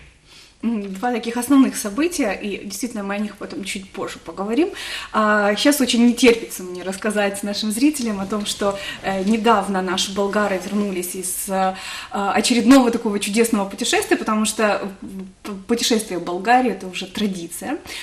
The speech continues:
для, э, Тырновки. И, э, вот очередной раз вернулись, и вот в таких костюмах еще, и не просто так, потому что еще, наверное,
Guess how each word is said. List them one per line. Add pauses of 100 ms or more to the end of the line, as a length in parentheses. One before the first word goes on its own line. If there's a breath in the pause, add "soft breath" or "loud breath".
(120)
для,
э,
Тырновки.
И, (260 loud breath)
э,
вот
очередной
раз
вернулись,
и
вот
в
таких (320)
костюмах
еще,
и
не
просто
так,
потому
что
еще,
наверное,